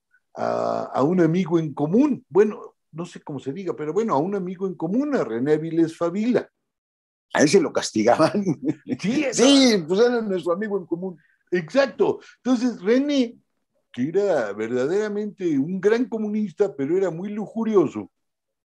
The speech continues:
Speaker 1: lo cual, pues, debe de ser una virtud en un comunista.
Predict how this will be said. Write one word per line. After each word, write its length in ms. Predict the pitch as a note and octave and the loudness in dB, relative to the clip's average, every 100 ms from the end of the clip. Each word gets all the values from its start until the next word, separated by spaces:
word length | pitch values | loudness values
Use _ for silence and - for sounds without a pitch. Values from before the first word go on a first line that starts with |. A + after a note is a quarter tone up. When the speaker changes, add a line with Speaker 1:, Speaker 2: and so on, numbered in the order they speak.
| - | -12
Speaker 1:
lo 80 | A#2 | -6
cual, 260 | F3 F3+ - | -2 -2 -2
pues, 220 | A#2+ - - | -8 -10 -8
debe 260 | C3+ D3+ | -4 -4
de 100 | B2+ G2 | -6 -2
ser 220 | C3 C#3+ | 0 2
una 200 | D3 C#3 | 0 0
virtud 460 | C3 A#2+ D3 D3+ | 0 -2 -4 -4
en 120 | A#2+ A#2+ | -6 -8
un 120 | C3 | -8
comunista. 720 | C#3+ C3+ C#3+ E3 C#3 - G#2+ | -6 -8 -10 -10 -12 -12 -14